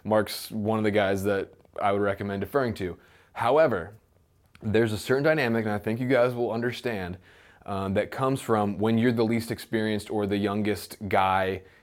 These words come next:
in a group, right? And, um, and also maybe different personality types,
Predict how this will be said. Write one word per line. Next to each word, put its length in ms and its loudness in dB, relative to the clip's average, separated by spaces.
in 160 -2
a 220 0
group, 420 -6
right? 360 0
And, 500 0
um, 420 -4
and 120 -2
also 320 4
maybe 260 2
different 240 -2
personality 560 -2
types, 500 -4